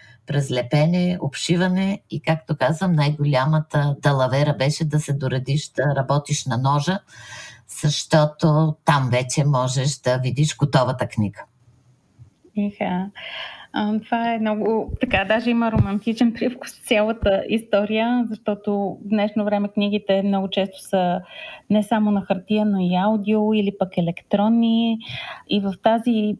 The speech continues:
Speaker 2: а, тази връзка, как въобще пък, а, тоест не е било много трудно всъщност да направиш издателство и да започнеш да се занимаваш и с, а, превод на книги, издаване на книги?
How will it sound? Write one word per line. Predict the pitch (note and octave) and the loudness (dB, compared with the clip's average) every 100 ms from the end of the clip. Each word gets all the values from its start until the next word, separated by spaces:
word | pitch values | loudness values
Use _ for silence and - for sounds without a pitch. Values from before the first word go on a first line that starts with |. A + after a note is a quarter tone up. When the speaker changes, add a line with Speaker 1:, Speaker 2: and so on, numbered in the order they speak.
| G3+ | 0
Speaker 2:
а, | G#3 G3 G3 G3 - | 2 2 0 -2 -2
тази | - A#3 A#3+ | 0 0 0
връзка, | A#3 A#3+ A#3+ C4 B3+ | -2 -4 -4 -4 -2
как | A#3 | -4
въобще | A#3+ B3 - A#3 | -2 -4 -2 -2
пък, | B3 B3 - A#3 | -2 -6 -6 -2
а, | G#3 G#3 | -2 0
тоест | A3+ A3+ | 0 2
не | A3+ A#3 | 2 2
е | |
било | A3+ C4 C#4 | 2 4 4
много | C4 A#3+ A3+ | 4 4 0
трудно | A3+ G#3+ G3+ F#3+ | 0 0 0 -2
всъщност | - F#3 F#3 A3 G#3+ | -2 -4 0 -2 0
да | G3+ G3+ | 0 0
направиш | G3+ F#3+ G3 F#3+ F3+ | 0 0 0 -2 -4
издателство | F3+ F3 F3+ F#3 A#3+ - A#3+ A#3+ B3+ - - - - - | -6 -2 -2 0 -4 -2 -2 0 0 -6 -16 -16 -12 -2
и | A#3 | 0
да | A3+ | 0
започнеш | G#3+ - G#3 G#3 A3+ | -2 0 0 2 0
да | G3+ G3+ | 0 -4
се | G3+ G#3 | 0 -2
занимаваш | G3 G3 F#3+ F#3+ G3 G#3+ G#3 - | 0 0 0 0 0 -2 -4 -4
и | G3 G3+ | -2 -2
с, | - F3+ F#3+ - - | -2 -2 -2 -4 0
а, | G#3 G3+ G3 F#3+ - - | 0 2 0 -2 -8 -6
превод | G#3 G3 G3 F#3+ | 0 0 0 -2
на | F#3 | -4
книги, | - G3+ G#3 G3+ | 0 0 2 0
издаване | F#3+ F3+ F#3 F#3+ F3+ | 0 0 0 0 0
на | F3 | -2
книги? | - F3 E3 E3 F#3 B3 | -4 -2 -2 0 0 -2